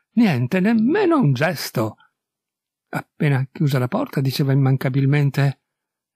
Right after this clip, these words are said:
"Lasciate che baci le vostre mani, cara, cara amica." Poi la seguiva nella camera da letto,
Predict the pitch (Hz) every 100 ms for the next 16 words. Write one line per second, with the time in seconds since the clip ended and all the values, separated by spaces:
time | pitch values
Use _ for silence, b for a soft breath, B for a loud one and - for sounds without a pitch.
0 | - 202 - 220 170 151 135 127 123 127
1 | - 139 127 131 - 151 139 139 131 131
2 | 131 131 - 180 175 180 160 151 147 B
3 | B _ - 202 175 147 135 135 139 135
4 | - 143 131 131 _ _ _ _ _ _
5 | _ - 254 262 156 - 139 175 202 175
6 | 151 143 151 - 139 143 147 143 135 117
7 | - 135